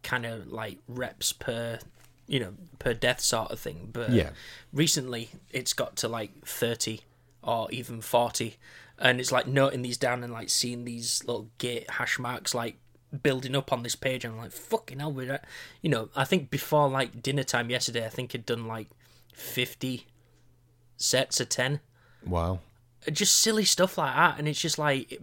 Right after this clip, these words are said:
Speaker 1: but it, it builds up over time, and
Speaker 2: Yeah.
Speaker 1: I'm just happy to be doing it. But it sounds really silly, but just to do something like that in between, like, deaths and
Speaker 2: Well, it's
Speaker 1: and
Speaker 2: better than stuffing your face.
Speaker 1: Exactly.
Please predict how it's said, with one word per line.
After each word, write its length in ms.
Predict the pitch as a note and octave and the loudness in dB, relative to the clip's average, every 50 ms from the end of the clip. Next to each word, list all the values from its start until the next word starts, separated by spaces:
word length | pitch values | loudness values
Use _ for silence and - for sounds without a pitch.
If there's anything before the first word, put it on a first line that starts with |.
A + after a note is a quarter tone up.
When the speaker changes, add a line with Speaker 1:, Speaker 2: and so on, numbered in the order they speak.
| - - | 0 2
Speaker 1:
but 160 | D3+ D3+ - | 2 4 4
it, 180 | C#3+ D3 - - - - | 2 -2 -2 -6 -4 -2
it 380 | - D3 - - A#2+ - _ - | 0 0 0 -2 -8 -8 _ 0
builds 360 | B2+ C#3 C#3+ C#3 A#2+ - - | 0 0 0 -2 -2 -2 0
up 300 | C3 D3 D3 - - - | 0 0 -2 0 0 2
over 200 | C#3+ C3+ B2+ C3 | 2 2 0 -2
time, 500 | - - B2+ C3 C3 C3+ C3 C3 B2 A#2+ | -4 0 2 4 4 4 2 0 -2 -4
and 180 | A#2+ A#2+ A#2 - - - | -6 -6 -8 -10 -6 0
Speaker 2:
Yeah. 180 | A2 A#2 C#3+ - - - - - - | 2 2 2 2 -2 -6 -8 2 4
Speaker 1:
I'm 140 | D3+ E3 | 4 4
just 160 | E3+ - - - | 6 4 2 2
happy 220 | G3+ - - D#3+ | 2 2 0 -2
to 120 | - D3 | -2 -2
be 80 | A#2+ A#2+ | -2 -2
doing 260 | A2 C3 C3+ C#3 D3 | 0 2 4 4 4
it. 200 | C#3 - - - | 4 2 0 0
But 280 | - B2 B2+ C3 C3+ - | 2 4 4 4 4 4
it 120 | C#3+ D3 | 2 4
sounds 320 | - - F3+ E3+ D#3 C3+ C#3+ | 4 6 4 4 4 2 4
really 280 | D3+ E3+ E3+ E3 E3 | 6 6 6 6 6
silly, 300 | D#3 - - E3+ D3+ B2+ | 6 4 4 4 4 2
but 240 | A#2 - B2 A#2+ - | 2 0 -2 -4 -2
just 180 | - - - - | -2 -4 -4 -4
to 60 | C#3 | -2
do 140 | A2+ C3+ C3 | -2 0 0
something 300 | A#2+ - - B2 B2 A2+ | 0 0 0 -2 -4 -4
like 160 | A#2+ A#2+ A2 | -4 -2 2
that 180 | A#2 C3 - - | 2 2 2 0
in 100 | A#2 A2+ | -2 -6
between, 500 | A#2 A#2 - - A#2+ A#2 A2+ A2 A2+ G#2+ - - - _ _ _ _ _ _ - - | -6 -6 -4 -4 -4 -4 -4 -6 -10 -12 -14 -18 -20 _ _ _ _ _ _ -2 0
like, 240 | C3+ A#2 A2+ G#2+ - _ _ - - - - - | 2 2 0 -2 -6 _ _ -20 -20 -20 -8 -2
deaths 440 | - A#2+ A#2 A2+ - - - - - | 0 2 2 2 0 0 -2 0 0
and 320 | A#2 A2+ A2+ A2 A2 A2+ - - - - - - - | -2 -4 -6 -8 -8 -10 -12 -14 -20 -20 -20 -6 -2
Speaker 2:
Well, 100 | B3 A3 | -2 0
it's 220 | C#3 G2 A#2+ C#3 D3 | 0 0 0 0 0
Speaker 1:
and 100 | A#2 A#2 G2+ | 0 0 0
Speaker 2:
better 120 | - A#2 G#2 | 0 0 0
than 100 | G#2 F#2+ | 0 0
stuffing 320 | - - - - - F2+ | 0 0 0 -2 -2 -4
your 60 | E2+ | -4
face. 340 | D#2+ G#2+ A2+ G2+ E2 - - - - - - - - - | -2 -2 -4 -4 -4 -8 -12 -16 -18 -20 -20 -20 -12 -8
Speaker 1:
Exactly. 480 | - D3 C#3+ E3+ F3+ - - - A2 | -4 0 2 2 2 2 -2 -6 -6